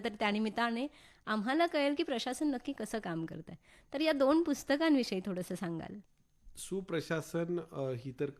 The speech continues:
Speaker 2: पाहिलं तर काळाची गरज आहे, बरोबर आहे?
Speaker 1: खरंय.
Speaker 2: सामान्य नागरिक असेल तर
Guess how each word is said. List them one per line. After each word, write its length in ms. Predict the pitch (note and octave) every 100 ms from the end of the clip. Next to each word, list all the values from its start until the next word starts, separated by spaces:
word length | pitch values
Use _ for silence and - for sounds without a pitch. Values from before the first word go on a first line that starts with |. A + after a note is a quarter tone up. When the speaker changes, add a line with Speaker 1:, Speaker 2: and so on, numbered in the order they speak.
| -
Speaker 2:
पाहिलं 280 | B2 A#2+ B2 B2
तर 40 |
काळाची 500 | B2+ - G#2+ A2+ A#2+
गरज 320 | A2+ G#2+ G#2+
आहे, 180 | G2+ D#2
बरोबर 320 | F#2 C3+ E3 A2+
आहे? 100 | - - -
Speaker 1:
खरंय. 200 | F3+ G#3+ _ _ _ _ -
Speaker 2:
सामान्य 400 | G#2+ A2 C#3 D3
नागरिक 420 | C#3+ B2+ C3 C3+
असेल 520 | C#3 - - C#3+ C#3+
तर 100 | D3